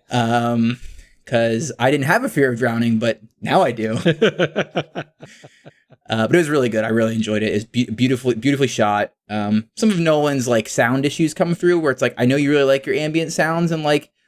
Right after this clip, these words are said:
Speaker 1: realistic people talking through masks and thing, but I kinda need to know what they're, he-, they're saying,"
Speaker 2: <laughs>
Speaker 1: especially when there's, like, ten lines of dialogue in the whole movie.
Speaker 2: Yeah.
Speaker 1: But it was good. And, uh, the final thing that I've been into is,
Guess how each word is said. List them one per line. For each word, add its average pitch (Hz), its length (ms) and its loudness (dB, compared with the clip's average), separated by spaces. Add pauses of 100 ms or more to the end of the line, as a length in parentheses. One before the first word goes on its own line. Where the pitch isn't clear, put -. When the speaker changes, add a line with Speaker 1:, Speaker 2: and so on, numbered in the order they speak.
(100)
Speaker 1:
realistic 135 560 2
people 143 260 -2
talking 143 400 -2
through 139 500 0
masks 131 420 0
and 160 160 -2
thing, 165 220 0
but 127 220 0 (300)
I 139 60 -8
kinda 175 300 0
need 156 180 0
to 143 60 0
know 139 160 4
what 127 140 0
they're, 113 100 -2
he-, 113 160 -6 (140)
they're 113 100 2
saying," 113 540 0 (120)
Speaker 2:
<laughs> - 240 -16
Speaker 1:
especially 147 420 -2
when 123 80 2
there's, 113 120 -2
like, 104 160 -2 (160)
ten 120 200 0
lines 110 160 2
of 101 60 -6
dialogue 104 360 0
in 104 80 -2
the 110 60 0
whole 104 140 -2
movie. 107 360 -2 (280)
Speaker 2:
Yeah. 110 300 -18 (260)
Speaker 1:
But - 80 -2
it 269 40 2
was 220 100 0
good. 110 240 0 (320)
And, 120 300 2
uh, 120 180 0
the 131 80 -2
final 202 200 0
thing 196 340 -6
that 170 200 0
I've 170 120 2
been 175 120 -4
into 185 360 -2
is, 120 380 0